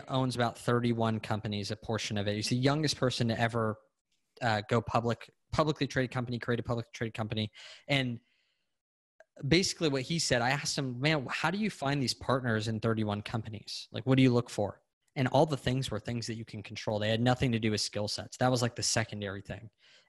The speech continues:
Everything was about integrity, commitment,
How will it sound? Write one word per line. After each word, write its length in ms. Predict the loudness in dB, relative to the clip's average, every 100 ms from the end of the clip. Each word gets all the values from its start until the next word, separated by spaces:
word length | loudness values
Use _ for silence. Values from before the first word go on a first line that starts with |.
| 2
Everything 400 | 4 2 2 -2
was 100 | 0
about 220 | 0 0 -8 _ -6
integrity, 880 | -4 0 2 4 4 2 2 0 -4 _
commitment, 680 | -4 2 2 2 0 0